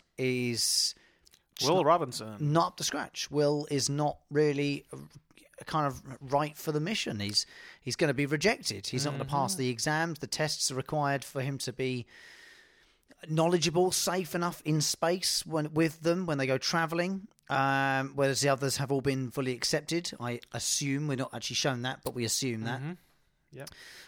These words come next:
Speaker 1: Um, but Mum, she's got a position of authority, and she knows a few people in higher places,
Speaker 2: Yeah.
Speaker 1: and with the trade of something, I assume information, she manages to, uh, you know, wrang-,
Speaker 2: Wrangle.
Speaker 1: wrangle a,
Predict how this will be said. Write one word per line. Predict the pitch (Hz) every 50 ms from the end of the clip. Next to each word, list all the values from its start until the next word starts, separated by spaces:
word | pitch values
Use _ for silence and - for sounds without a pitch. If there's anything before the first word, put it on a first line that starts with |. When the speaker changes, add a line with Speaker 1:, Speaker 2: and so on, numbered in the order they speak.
| - -
Speaker 1:
Um, | 131 135 139 135 120 -
but | - 160 165
Mum, | 160 160 180 180 185 190 196 196 190 180 -
she's | - - 196 170
got | 151 - 190 180
a | 170
position | 147 - 170 170 180 - - 175
of | 160 170
authority, | 165 151 - 190 180 180 180 - - 196 202 220 202 - _ _ _ _ - - -
and | 151 156 160 165 165 170 170 175 175 170 160
she | - - 180
knows | 175 175 175 165 -
a | -
few | - 196 180
people | 160 175 165 165 165
in | 165 160
higher | 160 165 160 151
places, | - 175 185 185 175 - 202 202 208 196 - -
Speaker 2:
Yeah. | - - 165 160 165
Speaker 1:
and | 170 175 175 160 - - - - - - - - - - _
with | - 156 151
the | 175
trade | 165 - - 196 190 190 185 180
of | - 180 165 147
something, | - - - - 233 254 220 165 - - 120 139 190 220 220 - _
I | 143 139
assume | 139 135 - - 170 170 165
information, | 160 156 147 - 147 143 151 156 170 165 - - 202 233 240 240 - _ _ _ _ _ _ _ _ _ - - - - - - - _ _ _
she | - - - 175 185 185 185 175
manages | 180 175 175 170 151 165 165 151 -
to, | 175 175 170 170 170 170 170
uh, | 165 165 160 160 - - 160 180 - _ _ _ _ _
you | 220 202 175 143
know, | 127 120
wrang-, | 135 156 147 147 160
Speaker 2:
Wrangle. | 165 131 139 131 131
Speaker 1:
wrangle | 165 180 185 185 180 175 185 180
a, | 180 180 175